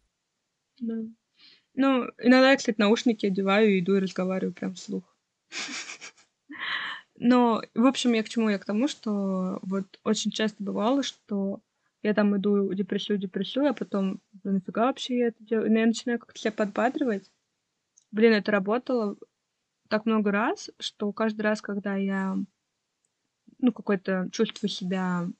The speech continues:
в каком-то тупике, или мне кажется, что нет выхода из этой тяжёлой ситуации, драматизирую. И хочется кому-то позвонить, да, пожаловаться, хочется, чтобы тебе кто-то сказал что-то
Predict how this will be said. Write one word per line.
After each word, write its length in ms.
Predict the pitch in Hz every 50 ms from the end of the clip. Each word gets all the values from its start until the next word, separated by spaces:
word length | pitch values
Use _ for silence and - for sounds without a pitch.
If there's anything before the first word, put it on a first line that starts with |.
| _ _ _ _ _
в 40 | _
каком-то 380 | - 185 - 190 190 180 202
тупике, 680 | 180 - 214 - - 214 - - - 196 190 196 196 196 190 185 185 190 - -
или 260 | 196 190 185 180 180
мне 140 | 180 180 180
кажется, 340 | - 185 185 180 - -
что 220 | - - - - 208
нет 220 | 202 196 190 -
выхода 400 | 196 202 196 190 - 190 175 180
из 140 | 180 175 175
этой 240 | 185 185 180 - 175
тяжёлой 480 | - - 190 180 185 190 190 185 190 196
ситуации, 840 | - - 196 190 - 190 180 190 214 208 202 208 - - - - 175
драматизирую. 960 | 175 185 190 190 190 185 - - 202 190 185 208 220 226 220 208 190 185 196 - _ _ _ _ _ _ _ _ _ _ _ _ _ _ _ _ _ _ _ _ _ _ _ _ _ _ _ _ _ _ _
И 340 | 214 214 208 214 208 202 190
хочется 440 | - - - 247 240 - - - -
кому-то 300 | - 208 208 208 - -
позвонить, 800 | - - 180 185 185 185 185 190 220 294 427 - - - - - _ _ _ _
да, 440 | 202 196 196 196 214 226 254 262 254 - 208 202
пожаловаться, 800 | - 214 208 - 226 226 247 262 254 240 220 220 214 - - 208
хочется, 460 | 185 - 196 190 - - - - 196
чтобы 300 | - - - 202 185 190
тебе 160 | 175 - 202 185
кто-то 260 | - 202 202 196 190
сказал 640 | 185 - - 196 180 202 208 214 226 226 220 220 202
что-то 640 | - - - 208 202 196 - 202 196 190 190 185